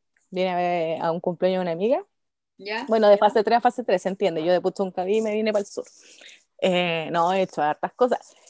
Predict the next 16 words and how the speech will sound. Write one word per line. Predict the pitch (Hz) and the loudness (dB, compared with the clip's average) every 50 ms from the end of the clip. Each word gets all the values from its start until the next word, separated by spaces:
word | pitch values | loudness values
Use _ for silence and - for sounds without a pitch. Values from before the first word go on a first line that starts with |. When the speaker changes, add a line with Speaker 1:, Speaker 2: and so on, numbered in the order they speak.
| - _ _ | -20 _ _
Speaker 1:
Hemos | - 226 226 226 214 | 0 2 4 4 2
jugado | 220 214 202 220 214 208 | 2 4 6 6 6 6
juegos | 214 247 240 233 226 | 6 4 4 4 4
de | 202 185 | 2 0
mesa | 185 208 247 - | 0 0 0 0
y | 262 190 | 0 2
te | 202 | 2
digo | 190 202 226 233 226 | 4 4 4 2 2
que | - 208 | 0 0
yo | 196 214 | 0 0
no | 214 196 | -2 -2
soy | - - 196 185 | -4 -6 -6 -6
nada | 185 175 185 170 - 196 | -6 -6 -6 -8 -6 -4
pica. | 220 226 - - 208 202 190 - _ _ _ _ _ _ - | -6 -4 0 0 0 0 0 -4 _ _ _ _ _ _ -4
Nada | 240 277 339 339 370 370 | 0 0 0 2 0 0
pica. | 359 349 - 208 185 | -2 -2 -4 -6 -8